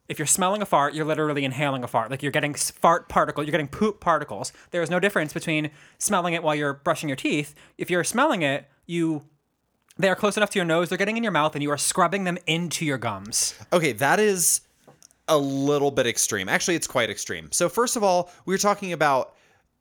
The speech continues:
Speaker 2: microscopic particles that are small enough that they are clinging to the air and
Speaker 1: Mm-hmm.
Speaker 2: floating through the air and you're smelling them. That does not mean that you are literally, like,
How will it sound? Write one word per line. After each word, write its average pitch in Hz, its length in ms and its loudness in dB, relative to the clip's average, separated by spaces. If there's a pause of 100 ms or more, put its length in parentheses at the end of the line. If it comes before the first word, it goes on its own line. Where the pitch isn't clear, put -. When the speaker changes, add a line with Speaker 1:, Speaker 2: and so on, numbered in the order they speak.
Speaker 2:
microscopic 185 1160 0
particles 139 440 0
that 123 100 -6
are 117 80 -2
small 175 400 0
enough 185 280 -2
that 147 140 -10
they 151 140 2
are 127 240 0
clinging 180 600 -6
to - 140 -4
the 156 260 -6
air 127 420 2 (160)
and 135 160 -2
Speaker 1:
Mm-hmm. 131 100 -4
Speaker 2:
floating 165 340 0
through 180 140 -6
the 147 100 0
air 131 120 2
and 120 80 -6
you're 110 100 -6
smelling 110 460 0
them. 80 240 -12
That 156 160 -2
does 175 200 -4
not 208 260 0
mean 139 400 -4 (220)
that 156 160 0
you 160 180 2
are 147 140 2
literally, 160 760 -2 (520)
like, 180 300 0